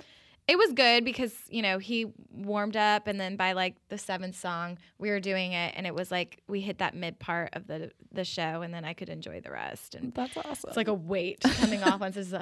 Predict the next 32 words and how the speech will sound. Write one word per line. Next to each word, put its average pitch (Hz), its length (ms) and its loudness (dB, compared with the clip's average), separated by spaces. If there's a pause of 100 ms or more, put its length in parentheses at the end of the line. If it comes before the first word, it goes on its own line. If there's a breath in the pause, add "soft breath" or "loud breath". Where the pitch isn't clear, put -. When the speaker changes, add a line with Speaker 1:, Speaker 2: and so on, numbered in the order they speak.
Speaker 1:
I 208 120 -6
can, 190 180 -8
okay, 196 280 -6
it's 180 160 -10
done. 190 160 -6
I 175 60 -8
can 180 120 -8
put 185 100 -8
my 190 100 -8
sweats 170 340 -12
on 170 160 -8
and, 170 140 -8
like, 175 200 -10
have 196 140 -8
a - 80 -2
drink." - 400 -10 (180 loud breath)
Speaker 2:
That's 208 200 2
so 220 60 6
nice. 196 200 4
What's 208 160 6
it 233 120 4
been 220 100 8
like 180 220 4
from 170 100 4
your 160 120 6
perspective, 156 500 -4
Kane, 139 240 -6
getting 151 240 0
to 151 100 -2
watch, 143 240 -4
like, 156 200 -4
her 147 260 -4